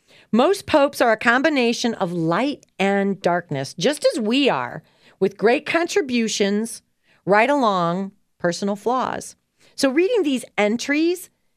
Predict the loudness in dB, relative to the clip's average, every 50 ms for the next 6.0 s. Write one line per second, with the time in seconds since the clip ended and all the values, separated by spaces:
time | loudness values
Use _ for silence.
0 | _ _ _ _ -4 -2 -2 -2 -2 0 0 0 0 0 0 -2 -6 -8 _ -10
1 | -6 -4 -2 -2 -2 -2 -4 -8 -10 -10 -10 -10 -10 -8 -10 -10 -8 -8 -8 -8
2 | -10 -12 -14 _ _ _ _ -2 0 0 0 0 0 0 2 2 0 0 -2 0
3 | 2 2 4 4 2 0 -2 -6 -12 -20 -20 -4 0 0 0 2 0 0 2 0
4 | 0 2 2 2 2 2 0 0 -2 -6 _ -12 -6 -2 -2 -2 0 0 0 0
5 | 0 -2 -4 -4 -4 -4 -6 -2 0 0 0 0 _ -2 0 2 2 0 -2 -6